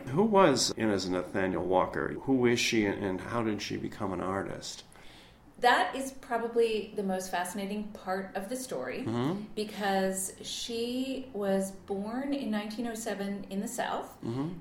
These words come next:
Speaker 2: and lived somewhat of a tumultuous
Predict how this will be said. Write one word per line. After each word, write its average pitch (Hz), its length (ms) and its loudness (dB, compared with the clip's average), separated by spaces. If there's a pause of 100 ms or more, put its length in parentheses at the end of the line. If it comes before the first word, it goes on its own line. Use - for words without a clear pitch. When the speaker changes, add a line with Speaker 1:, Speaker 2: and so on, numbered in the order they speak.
Speaker 2:
and 196 580 -2 (480)
lived 240 600 2 (200)
somewhat 220 460 -2
of 202 100 -2
a 175 140 2
tumultuous 202 720 -4